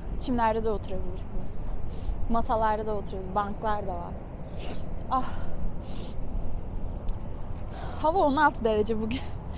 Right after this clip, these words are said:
Vücudum Amerika'da, iki aydır buradayım. Amerika'da vücudum, e, sıcağa alıştı. Ay şey, sıcağa diyorum, soğuğa alıştı sanırım. Normalde on altı derecede tişörtle dolaşacak insan değilim ben. Çok üşürüm.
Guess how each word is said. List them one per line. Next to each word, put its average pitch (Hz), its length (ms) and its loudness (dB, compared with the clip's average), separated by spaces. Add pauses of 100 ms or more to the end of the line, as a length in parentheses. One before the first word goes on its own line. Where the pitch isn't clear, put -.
(360)
Vücudum 403 280 2
Amerika'da, 370 440 4 (220)
iki 320 200 4
aydır 349 280 2
buradayım. 170 340 -2 (760)
Amerika'da 403 440 4
vücudum, 349 400 2 (220)
e, 277 540 8
sıcağa 339 320 4
alıştı. 294 320 2 (160)
Ay 226 80 2
şey, 226 180 2
sıcağa 247 360 6
diyorum, 226 160 2
soğuğa 285 260 8
alıştı 285 280 6
sanırım. 254 340 2 (340)
Normalde 453 360 6
on - 20 4
altı 370 240 8
derecede 370 320 8
tişörtle 349 420 4
dolaşacak 285 360 4
insan 330 320 0
değilim 302 240 2
ben. 233 120 -2
Çok 262 220 -2
üşürüm. 240 320 0